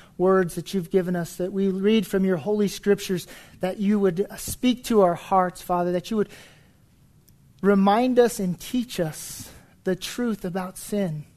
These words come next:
And Lord, when we think about sin and we look upon sin, Father, that we would mourn over it, that we would be saddened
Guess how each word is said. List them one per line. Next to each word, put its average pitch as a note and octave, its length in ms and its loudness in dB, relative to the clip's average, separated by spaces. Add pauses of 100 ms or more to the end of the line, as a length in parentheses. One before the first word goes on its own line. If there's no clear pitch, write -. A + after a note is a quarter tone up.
(1800)
And E3+ 100 -6
Lord, F3+ 200 2
when F3+ 160 -2
we F3+ 180 -2
think G3+ 320 -2
about F3+ 340 -2
sin G3 360 -2
and D#3+ 140 -4
we D#3 180 -8 (680)
look F3+ 180 -4
upon G3 540 0
sin, F3 380 -6
Father, E3+ 300 -4
that F3 160 -6
we F#3 100 0
would F3 180 -2
mourn F3 380 0
over D#3+ 300 -4
it, D#3 100 -10
that - 120 -14
we F3+ 80 -8
would F3 180 -2
be F3 80 -2
saddened F3 720 -4